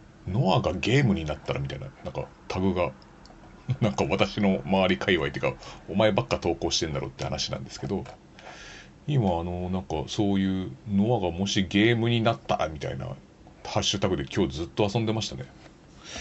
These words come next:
なんだっけ？ノ-、ノア、ノアがゲームになったら。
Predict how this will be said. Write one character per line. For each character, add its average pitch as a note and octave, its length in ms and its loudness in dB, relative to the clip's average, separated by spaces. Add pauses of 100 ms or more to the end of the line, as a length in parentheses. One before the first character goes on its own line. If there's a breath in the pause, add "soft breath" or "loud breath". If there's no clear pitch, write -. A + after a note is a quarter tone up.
(840 loud breath)
な - 80 0
ん C3+ 40 0
だ C3+ 100 -2
っ - 80 -8
け？ - 180 -10 (460)
ノ-、 G2+ 60 -2 (340)
ノ A#2+ 80 0
ア、 G2+ 340 -2
ノ A#2+ 200 2
ア - 20 -8
が D#2 60 -8
ゲ E2+ 140 -6
ー - 20 -6
ム D#2 60 -8
に D2+ 60 -6
な D2+ 80 -4
っ D2+ 40 -8
た D2+ 160 -6
ら。 - 80 0